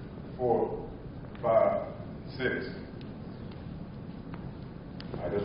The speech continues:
round one. We're gonna do five rounds of this. Ready? Round two. All right.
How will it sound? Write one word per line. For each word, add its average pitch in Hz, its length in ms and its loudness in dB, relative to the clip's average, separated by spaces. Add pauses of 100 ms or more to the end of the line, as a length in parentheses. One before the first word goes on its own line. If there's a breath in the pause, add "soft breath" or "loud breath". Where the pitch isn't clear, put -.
round 113 220 8
one. 110 120 8
We're 101 80 4
gonna 101 220 4
do 101 60 -2
five 110 280 10
rounds 120 320 10
of 95 80 2
this. - 80 -2 (380)
Ready? 117 180 6 (1040)
Round 95 240 6
two. 117 260 4 (1000)
All 95 100 4
right. 90 140 0